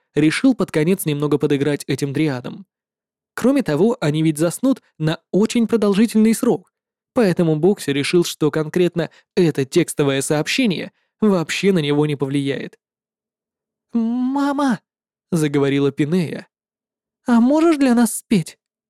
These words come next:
"Да, песни мамочки всегда такие странные и смешные", добавила Биркши. "Кроме того", — сказала Костелия, "я действительно хочу снова услышать о блестящих звездах. Ну, пожалуйста, ты споешь?" Многочисленные крики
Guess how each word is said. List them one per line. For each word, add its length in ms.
"Да, 320
песни 300
мамочки 380
всегда 300
такие 280
странные 580
и 120
смешные", 580
добавила 560
Биркши. 560
"Кроме 260
того", — 480
сказала 460
Костелия, 680
"я 180
действительно 560
хочу 220
снова 320
услышать 460
о 60
блестящих 500
звездах. 540
Ну, 160
пожалуйста, 760
ты 100
споешь?" 560
Многочисленные 960
крики 440